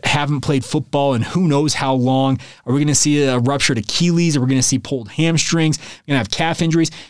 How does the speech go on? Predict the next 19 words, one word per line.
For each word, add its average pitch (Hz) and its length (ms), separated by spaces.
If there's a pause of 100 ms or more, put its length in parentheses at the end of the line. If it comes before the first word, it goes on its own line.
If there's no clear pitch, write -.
And 127 120
you 147 60
will 175 120
hear 185 140
about 156 180
a 143 40
calf 151 340
injury, 123 440
uh, 120 160
coming 127 280
up, 113 160
where 120 140
Kevin 139 300
Federick 135 380
did 156 140
injure 151 220
his 135 100
calf, 127 320
but 113 180